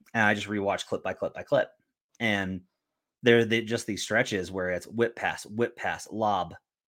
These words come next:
bounce pass, three-pointer, running, <laughs> finish, and one. Like, these sequences where he just hits you and there really is nothing that you can do. And that level of domination is extremely hard to reach.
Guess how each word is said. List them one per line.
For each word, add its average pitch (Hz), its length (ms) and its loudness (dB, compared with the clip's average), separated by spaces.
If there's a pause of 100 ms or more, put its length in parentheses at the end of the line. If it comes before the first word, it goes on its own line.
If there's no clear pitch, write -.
(440)
bounce 117 240 8
pass, 87 340 -2
three-pointer, 101 680 -4 (440)
running, 120 460 4 (260)
<laughs> - 120 -20
finish, 127 300 4
and 110 260 0
one. 87 220 -2 (240)
Like, 156 100 6
these 147 180 4
sequences 139 520 2
where 110 100 -2
he 123 120 0
just 110 160 -4
hits 147 260 -2
you 85 300 -4 (1200)
and 110 420 4 (160)
there 123 200 4
really 135 280 8
is 120 140 2
nothing 110 280 0
that 101 100 -4
you 95 160 -4
can 101 180 -6
do. 101 360 -2 (1120)
And 127 100 6
that 131 120 6
level 143 300 6
of 120 100 4
domination 113 640 4
is 95 100 -4
extremely 104 360 -2
hard 92 320 -2
to - 120 -16
reach. 95 480 -8